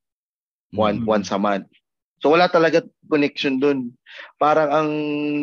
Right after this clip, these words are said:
Speaker 1: sulat na yun, eh, mas lamang pa yung padala list,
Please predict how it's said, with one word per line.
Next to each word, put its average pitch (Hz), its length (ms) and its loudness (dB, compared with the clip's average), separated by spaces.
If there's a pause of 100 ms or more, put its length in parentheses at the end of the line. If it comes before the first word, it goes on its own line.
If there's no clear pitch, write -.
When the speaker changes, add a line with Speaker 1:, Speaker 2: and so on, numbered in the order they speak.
(140)
Speaker 1:
sulat 143 400 0
na 143 80 0
yun, 143 240 0
eh, 127 640 -2 (800)
mas 127 240 -4
lamang 127 400 0
pa 117 160 0
yung 123 560 -2 (720)
padala 117 320 2
list, 104 480 -2